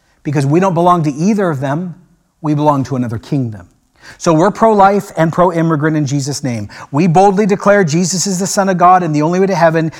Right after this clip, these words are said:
and yet in a civic sense, we declare and we fight for the right for people to say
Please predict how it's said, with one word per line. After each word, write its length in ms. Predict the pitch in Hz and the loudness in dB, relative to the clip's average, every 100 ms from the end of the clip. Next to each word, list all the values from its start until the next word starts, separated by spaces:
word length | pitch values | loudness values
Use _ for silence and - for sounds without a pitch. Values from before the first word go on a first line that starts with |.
| - | -14
and 160 | 147 156 | -4 -2
yet 140 | 170 | 0
in 100 | 156 | 0
a 60 | 143 | -2
civic 400 | - 254 254 - | -2 0 0 -2
sense, 360 | - 220 185 | -2 -2 -2
we 200 | 165 190 | -2 0
declare 500 | 175 175 - 185 185 | -2 -4 -2 0 0
and 220 | 190 139 139 | 0 -4 -4
we 100 | 131 | -4
fight 300 | - 220 156 | -2 -2 -2
for 100 | 180 | -4
the 60 | |
right 280 | 147 147 151 | 0 0 -2
for 520 | - - - - 160 | -8 -20 -20 -8 -6
people 260 | - 185 175 | -4 -4 -6
to 60 | - | -4
say 240 | 160 151 | -4 -4